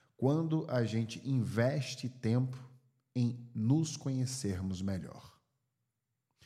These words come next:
O que eu quero trazer como provocação neste segundo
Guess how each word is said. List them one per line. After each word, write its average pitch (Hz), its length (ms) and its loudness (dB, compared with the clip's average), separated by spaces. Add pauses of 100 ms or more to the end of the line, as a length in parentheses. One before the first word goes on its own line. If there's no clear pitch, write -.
(420)
O 143 100 -2
que 147 80 -2
eu 175 80 0
quero 170 240 0
trazer 123 500 4
como 117 380 0
provocação 131 720 -2
neste 120 400 0
segundo 101 680 -2